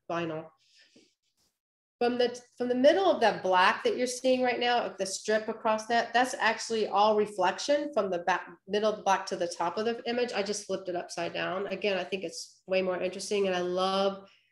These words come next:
the colors in the sky. I mean, that was just a magical, magical morning. Um, there's me in the Modicam. Uh, one of my favorite thing, two things, right? Well,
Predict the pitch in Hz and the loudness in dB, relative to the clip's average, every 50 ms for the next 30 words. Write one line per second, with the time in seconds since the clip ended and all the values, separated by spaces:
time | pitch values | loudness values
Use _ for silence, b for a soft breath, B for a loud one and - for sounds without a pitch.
0 | b b - 196 190 - - 196 185 180 185 185 175 180 175 170 170 170 - - | b b -8 -8 -6 -2 0 2 2 4 2 2 2 0 -2 -2 -2 -4 -6 -4
1 | 180 170 170 165 165 175 185 190 190 - - _ _ _ _ _ _ _ _ _ | -2 0 0 2 2 0 0 -2 -4 -10 -18 _ _ _ _ _ _ _ _ _
2 | _ _ _ _ _ _ _ _ _ - _ - 165 165 170 170 180 196 190 208 | _ _ _ _ _ _ _ _ _ -20 _ -8 -4 -2 -2 0 0 0 2 2
3 | 196 - - - 175 170 - 160 151 156 170 175 180 180 185 185 185 175 175 175 | 0 0 -2 -6 -6 -6 -4 -4 -4 -4 -4 -4 -4 -4 -2 0 2 2 2 2
4 | 175 175 170 - 170 160 165 165 165 165 170 170 - 165 165 165 165 160 165 165 | 0 -4 -6 -4 -2 -2 0 0 -2 -2 -6 -8 -8 -6 -4 -4 -2 -2 -2 -2
5 | 165 170 165 - _ _ _ _ _ _ _ _ _ _ _ _ _ _ _ _ | -2 -4 -6 -10 _ _ _ _ _ _ _ _ _ _ _ _ _ _ _ _
6 | _ _ _ _ _ _ _ _ _ _ _ _ _ _ _ _ _ _ _ _ | _ _ _ _ _ _ _ _ _ _ _ _ _ _ _ _ _ _ _ _
7 | - 208 214 214 214 208 202 202 196 - B B B B B _ _ _ _ _ | 0 4 6 8 8 8 6 4 2 -2 B B B B B _ _ _ _ _
8 | _ _ _ _ _ - - - - 190 208 208 220 233 220 233 226 226 226 226 | _ _ _ _ _ -20 -20 -10 -2 2 4 4 6 4 4 2 2 4 4 4
9 | 220 214 208 208 196 190 196 202 196 - 214 190 185 180 180 185 190 - - 190 | 4 2 2 2 2 2 2 0 0 2 2 4 4 4 2 0 -2 -2 -2 -2
10 | 185 - - 190 202 214 220 214 214 202 196 - 208 202 202 202 196 196 - - | -2 -2 -2 2 4 4 6 6 6 4 4 2 2 2 2 2 0 -2 -4 -8
11 | - - 196 196 196 - - - 220 214 214 240 254 240 196 175 180 180 185 196 | -2 2 4 4 4 2 0 -2 -2 0 2 2 2 2 2 2 2 2 2 2
12 | 180 185 B B B B B _ _ _ _ _ _ _ - - 180 180 180 190 | 2 0 B B B B B _ _ _ _ _ _ _ -8 -6 -2 -2 -2 -4
13 | 185 | -6